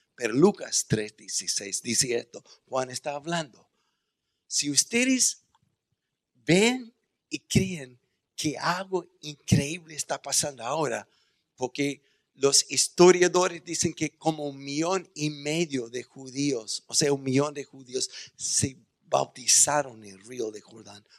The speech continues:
Hubo un mover de Dios que no solo venían de Curicó, de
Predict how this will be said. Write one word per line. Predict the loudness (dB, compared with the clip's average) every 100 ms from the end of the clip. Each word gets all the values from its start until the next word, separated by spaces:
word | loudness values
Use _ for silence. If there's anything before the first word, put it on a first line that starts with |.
| 4
Hubo | 6 6
un | 6
mover | 6 8 6 6
de | 6 4
Dios | 6 4 4 0 -6 0
que | 4
no | 8 8
solo | 8 6 6
venían | 4 4 2 0
de | -6
Curicó, | -8 -14 -14 -8 2 6 6 4
de | -4 -20